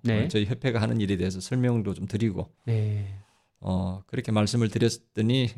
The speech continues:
Speaker 2: 어, 다행히 또 흔쾌히 그쪽 동호회에 계신
Speaker 1: 음.
Speaker 2: 분들이
Speaker 1: 음.
Speaker 2: 이번에 함께 또 뉴욕 세탁협회에 가입하시겠다고.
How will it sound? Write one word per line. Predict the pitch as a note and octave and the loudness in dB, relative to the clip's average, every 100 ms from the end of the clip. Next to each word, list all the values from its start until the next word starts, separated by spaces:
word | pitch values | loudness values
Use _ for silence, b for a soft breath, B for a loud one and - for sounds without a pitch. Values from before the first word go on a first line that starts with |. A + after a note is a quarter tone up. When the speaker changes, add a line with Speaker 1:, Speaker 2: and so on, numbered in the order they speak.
| - | -6
Speaker 2:
어, | F#2+ F2 | -6 -6
다행히 | - A2 G2+ F#2+ | -2 0 0 -2
또 | - | -6
흔쾌히 | F#2+ A#2+ C3 G#2 | -4 -2 0 0
그쪽 | - - G#2+ G2+ | -2 -4 -2 -2
동호회에 | G2+ G#2 A2+ A2 G#2+ G#2 B2+ | 0 2 2 2 2 0 0
계신 | B2 A#2 | 2 2
Speaker 1:
음. | A2 | 2
Speaker 2:
분들이 | G#2+ G2 G#2 G#2 | 2 0 0 -2
Speaker 1:
음. | A#2 A#2 A2+ G#2+ | 0 0 0 -4
Speaker 2:
이번에 | G2+ F#2+ | -4 -4
함께 | G#2 G#2+ G#2+ G2+ G#2 | -4 -6 -2 -4 -4
또 | - - - | -12 -14 -8
뉴욕 | G#2 G2+ | -4 -4
세탁협회에 | - F#2+ F#2+ F#2 F#2+ | -6 -10 -8 -6 -6
가입하시겠다고. | F#2+ G#2 G#2 G#2 G2+ A#2 F#3 - - | -4 -2 -2 -2 -8 -6 -8 -8 -14